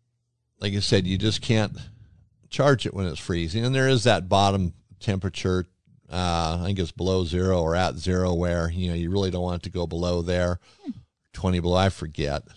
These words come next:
Speaker 1: Too many numbers.
Speaker 2: <laughs>
Speaker 1: Um, you know, and your tip, your, your basic batteries, you know, like a flooded battery, A G M battery, if you have that charged and it freezes or you go into freezing temperatures, it should be okay.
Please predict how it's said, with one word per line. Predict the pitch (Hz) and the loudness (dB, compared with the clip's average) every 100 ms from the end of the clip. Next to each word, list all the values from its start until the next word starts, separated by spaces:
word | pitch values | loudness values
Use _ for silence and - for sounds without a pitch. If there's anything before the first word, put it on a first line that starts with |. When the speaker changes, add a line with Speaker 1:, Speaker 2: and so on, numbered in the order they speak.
| 294 233 | -8 -2
Speaker 1:
Too | |
many | 123 110 | 0 0
numbers. | 87 80 76 80 82 226 | 0 -2 -2 -4 -6 -6
Speaker 2:
<laughs> | |
Speaker 1:
Um, | 98 95 92 87 - _ _ _ _ _ _ _ _ _ _ _ | -2 0 0 -2 -10 _ _ _ _ _ _ _ _ _ _ _
you | 156 156 | 0 4
know, | 151 | 6
and | 143 | 6
your | 135 | 4
tip, | 110 170 156 - | 6 4 4 0
your, | - 135 123 | -2 4 4
your | 113 123 | 6 4
basic | 104 156 151 151 | 6 6 6 2
batteries, | 117 117 117 120 117 120 107 - - 107 _ - | 4 6 6 6 4 2 0 -6 -12 -20 _ -8
you | 123 | -2
know, | |
like | 113 110 | 0 2
a | 107 | 0
flooded | 98 - 131 135 131 113 | -2 0 4 6 4 2
battery, | 120 120 120 117 | 4 4 4 4
A | 110 120 | 2 2
G | 107 | 2
M | 117 110 | 2 4
battery, | 107 107 107 107 101 - | 4 4 4 2 -2 -6
if | 117 104 117 | -6 -4 0
you | 110 101 | 0 0
have | - 120 139 | 0 0 2
that | 151 143 - | 2 0 -2
charged | - 139 113 95 90 92 - _ - | 0 4 6 4 2 -2 -10 _ -10
and | 113 | -6
it | 92 | -6
freezes | 87 135 135 131 101 90 90 | -4 -2 0 0 2 0 0
or | 98 | 0
you | |
go | 101 104 | 2 2
into | 95 | 0
freezing | - 123 104 101 | -2 0 2 2
temperatures, | - 123 110 - 92 87 | 2 -2 -2 -2 -2 -2
it | - | -6
should | - 135 | 0 0
be | 110 107 | 4 4
okay. | 95 - 110 76 | 4 2 0 0